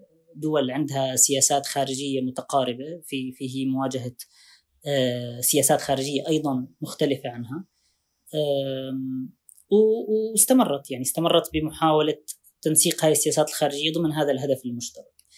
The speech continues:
لكن بدرجات مختلفة. مش هيك أنا عم بحكي لك إنه إحنا ممكن لو قسمناها بهاي الطريقة يكون الأمور أوضح. في عنا، مثل ما حكيت لك، عنا عضويًا، وعضويًا بمعنى تنظيميًا، وعنا، آه، عقديًا بمعنى، بالمعنى ال-،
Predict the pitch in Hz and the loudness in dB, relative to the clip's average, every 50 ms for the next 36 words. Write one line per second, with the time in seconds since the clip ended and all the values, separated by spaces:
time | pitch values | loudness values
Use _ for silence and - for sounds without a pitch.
0 | - - - - - _ _ _ - 185 214 214 208 214 214 202 190 196 185 190 | -20 -20 -20 -20 -20 _ _ _ 6 8 8 8 8 8 4 4 4 4 6 6
1 | 185 180 190 175 - 170 151 - - 135 127 - 127 - - 160 156 151 143 135 | 6 6 4 4 2 0 -2 0 -2 -2 -2 -4 -6 -4 -4 -2 -2 -2 -4 -6
2 | 139 135 - - - 160 151 147 - 143 143 147 - 160 156 160 156 - 156 147 | -6 -8 -8 -4 -2 -2 -2 -2 -4 -6 -8 -4 -2 0 0 0 0 0 -2 -2
3 | 160 - 147 143 - - - - - 160 151 156 156 151 143 151 151 151 151 - | -2 -6 -6 -6 -2 0 2 2 2 2 2 0 0 0 0 -2 -4 -4 -4 -2
4 | 151 151 156 - 143 135 - - 147 139 - 285 285 269 - - 123 120 143 151 | -2 -2 0 0 -2 -4 -2 -4 -6 -4 -4 -6 -8 -8 -8 -10 -12 -12 -14 -16
5 | - - - - 190 185 185 180 170 170 160 160 160 160 151 - - - 143 127 | -16 -16 -4 0 2 2 2 2 0 -2 -4 -6 -6 -8 -8 -8 -6 -6 -4 -4
6 | 135 143 151 143 143 143 151 147 139 139 143 156 160 _ _ _ _ _ _ _ | -4 -2 -2 -4 -4 -4 -6 -6 -6 -6 -6 -8 -12 _ _ _ _ _ _ _
7 | _ _ _ _ 147 139 139 131 131 127 127 123 127 135 - - - 151 139 127 | _ _ _ _ -2 0 0 0 0 0 -2 -4 -4 -8 -10 -10 -8 -6 -6 -4
8 | 123 127 135 143 156 151 151 139 135 127 139 139 135 131 131 131 139 135 131 127 | -4 -4 -4 -2 -2 -2 -2 -2 -2 -4 -4 -4 -4 -4 -6 -4 -4 -4 -2 0
9 | 131 127 127 123 123 123 131 165 - _ _ _ _ _ _ _ _ _ _ _ | 0 0 0 0 -2 -4 -6 -8 -12 _ _ _ _ _ _ _ _ _ _ _
10 | - 160 147 139 139 135 131 139 147 151 147 143 139 135 135 127 131 147 - - | -8 -4 -2 0 0 0 0 0 -2 -2 -2 -4 -4 -6 -6 -8 -8 -10 -12 -10
11 | - 143 139 131 127 123 - 143 - - 139 139 143 139 139 131 131 143 151 - | -6 -4 -2 -2 0 2 2 2 2 0 -4 -2 -2 -2 -2 -2 -2 -4 -8 -10
12 | - 139 135 139 131 123 123 127 123 120 123 120 117 120 127 139 139 135 127 127 | -8 -6 -4 -4 -4 -6 -6 -6 -6 -6 -8 -12 -12 -14 -16 -14 -10 -6 -4 -4
13 | 131 123 123 123 123 120 120 120 117 117 113 113 117 117 117 117 117 117 113 117 | -4 -4 -6 -8 -8 -8 -8 -8 -10 -10 -12 -14 -14 -14 -14 -14 -14 -14 -16 -16
14 | 117 120 120 123 127 135 135 | -18 -18 -18 -20 -20 -20 -20